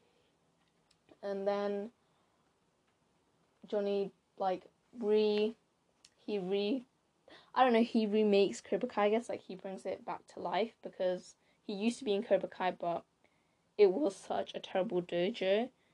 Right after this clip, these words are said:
and he looked up to his sensei called Sensei Kreese, but he treated him so badly, but because Miguel was begging him to teach him karate, he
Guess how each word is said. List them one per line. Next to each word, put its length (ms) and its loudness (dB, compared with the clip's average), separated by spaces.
and 100 -4
he 160 6
looked 280 6
up 140 -4
to 80 -14
his 120 -4
sensei 560 -4
called 500 -2
Sensei 460 -12
Kreese, 500 -6
but 100 -6
he 160 -8
treated 340 -8
him 220 -10
so 200 -8
badly, 520 -4
but 240 -6
because 500 -2
Miguel 380 2
was 180 -2
begging 420 -4
him 360 -8
to 160 -20
teach 180 -10
him 120 -12
karate, 560 -8
he 300 -10